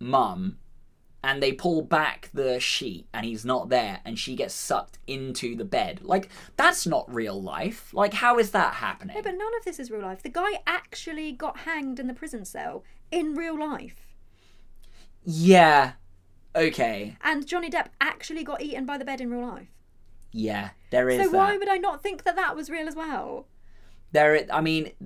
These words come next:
Speaker 1: that is a good point. If I had a full explanation <laughs> for it, I, I would give it to you. But here's the thing.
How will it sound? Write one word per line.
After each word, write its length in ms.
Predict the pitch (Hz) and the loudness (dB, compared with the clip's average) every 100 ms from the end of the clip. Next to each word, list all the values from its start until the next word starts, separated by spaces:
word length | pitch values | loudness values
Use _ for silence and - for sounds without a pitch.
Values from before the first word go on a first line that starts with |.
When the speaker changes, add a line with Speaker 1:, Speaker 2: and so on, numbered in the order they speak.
| 131 - - | -18 -20 0
Speaker 1:
that 260 | 147 143 - | 2 2 2
is 520 | 165 160 156 151 - - - - - - - | 6 6 4 -2 -14 -18 -20 -20 -20 -6 -4
a 60 | |
good 340 | - 170 156 - | -2 2 2 0
point. 680 | 165 160 180 202 - - - - - - - - - - - - - - | 0 4 4 0 -12 -16 -16 -20 -20 -20 -20 -20 -20 -20 -20 -20 -20 -4
If 140 | 180 | 2
I 100 | 175 | 4
had 600 | 180 - 143 139 170 196 - - - - | 4 2 6 8 8 6 -2 -18 -20 -8
a 80 | |
full 340 | 180 - 196 175 | -8 4 10 10
explanation 880 | 175 - 190 180 160 180 - 175 190 | 8 4 6 6 6 4 6 8 6
<laughs> 0 | |
for 240 | - - - - | 4 -8 -10 -4
it, 480 | 185 214 233 - - - - - - _ | 2 2 0 -4 -16 -16 -16 -18 -20 _
I, 240 | 156 156 156 | 6 8 6
I 160 | - 151 | 4 4
would 240 | 147 147 | 4 -4
give 180 | - 139 | 2 2
it 200 | 170 - | 2 -2
to 120 | - 180 | -2 0
you. 280 | 175 233 254 - - - - - - - | 0 -4 -8 -20 -20 -20 -20 -20 -20 0
But 200 | - 170 | 2 4
here's 260 | 196 196 | 8 8
the 80 | 185 | 6
thing. 420 | 175 185 120 104 | 0 0 0 -6